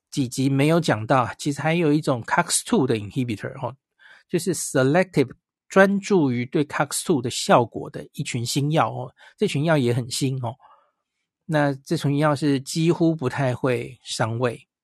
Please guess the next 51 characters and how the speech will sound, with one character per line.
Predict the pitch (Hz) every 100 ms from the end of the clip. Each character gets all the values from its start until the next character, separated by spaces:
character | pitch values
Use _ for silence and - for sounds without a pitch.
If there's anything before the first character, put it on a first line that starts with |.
| - _ _ _ -
那 |
可 | 147 139
是 |
它 | 160 214
的 | 202
坏 | 170 185
处 | 143 175 151
就 | 147
是 | 151 131
它 | - 190
好 | 139
像 | 123 180
也 | 147
没 | 113 151
有 | 147
这 | -
么 | 170 143
有 | 123 117 135
效， | - - 165 104 131 _
哦， | - _ _ _ _
它 | 202
解 | 190 135
热 | 165
镇 | 170
痛 | 151 160
的 |
效 | 123 147
果 | 123 113
没 | 113 117 139
有 | 170 143 117 - _
传 | - 123
统 | 135 127
的 | 110
N | 131 139 131
S | 127 -
A | 117 113
I |
D | - 113
好， | - - - _
哦。 | 117 - _ _ _ _ _ _ _ _ _ _ _
那 | - 123
这 | 160
是 | 156
今 | 147 143
天 | 139
多 | 139 147
讲 | 135 104
了 |
一 | 110
点， | 120 127 139
哦。 | -